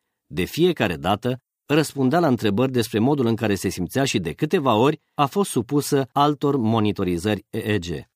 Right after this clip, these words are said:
Nu a durat mult după ce a început să ia pastilele și Schoenfeld a început să se simtă considerabil mai bine pentru prima oară în viața ei.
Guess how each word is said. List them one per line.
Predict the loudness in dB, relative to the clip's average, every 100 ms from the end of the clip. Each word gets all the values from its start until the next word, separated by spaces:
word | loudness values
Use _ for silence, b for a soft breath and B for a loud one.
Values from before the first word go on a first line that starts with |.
| _ _ _ _ _ _ _
Nu | 0 4
a | 4
durat | 4 2 4
mult | 4 4 2 -2
după | -2 -2
ce | 2
a | 2
început | 2 -2 0 -2
să | 0 2
ia | 2
pastilele | 0 -4 -2 2 4 2
și | 2
Schoenfeld | 2 2 2 2 0 0 -2
a | 2 2
început | 4 0 0 -2 -2
să | -2
se | 0 -2
simtă | 0 0 0 0
considerabil | 0 2 2 0 2 4 4 2 2
mai | 0 2
bine | 2 2
pentru | 0 0 -2
prima | -2 0 4 4
oară | 2 2 2
în | 2 2
viața | 2 0 0 0
ei. | 0 -2